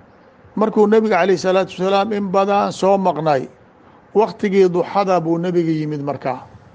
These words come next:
Waqti dambe oo ay qoraxda kor u baxdo, malaha annaga aan leenahay afarta saac ama adiga tobanka, dadka siday hadba u yaqaaniin oo kale.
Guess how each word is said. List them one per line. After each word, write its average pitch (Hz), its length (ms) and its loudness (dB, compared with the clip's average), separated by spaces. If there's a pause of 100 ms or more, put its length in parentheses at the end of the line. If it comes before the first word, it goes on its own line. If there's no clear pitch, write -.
Waqti 175 340 0
dambe 165 380 -2
oo 202 180 0
ay 165 160 0
qoraxda 170 380 -4
kor 240 160 0
u 202 100 -2
baxdo, 151 380 -2
malaha 165 380 0
annaga 165 280 -2
aan 156 220 -2
leenahay 156 420 -2 (460)
afarta 165 400 -2
saac 135 240 -2 (100)
ama 147 220 0
adiga 151 260 0
tobanka, 151 520 -2 (460)
dadka 156 260 -2
siday 160 320 2
hadba 151 260 -4
u 170 100 0
yaqaaniin 147 600 0 (1120)
oo 156 180 2
kale. 151 380 -2